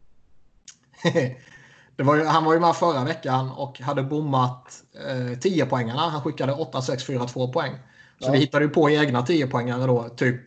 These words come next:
Speaker 1: "Han är född i den här stan", och sen gick vi in på åtta direkt.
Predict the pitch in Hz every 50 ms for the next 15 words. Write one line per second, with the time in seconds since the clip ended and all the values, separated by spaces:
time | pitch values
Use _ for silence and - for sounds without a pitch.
0 | - _ _ _ _ - - 139 123 123 127 139 135 127 123 123 113 - - 139
1 | 127 120 113 127 127 120 120 120 123 120 113 - - 120 110 113 127 156 160 151
2 | 143 127 139 127 123 123 127 135 127 120 127 123 127 127 - - 123 120 120 127
3 | - -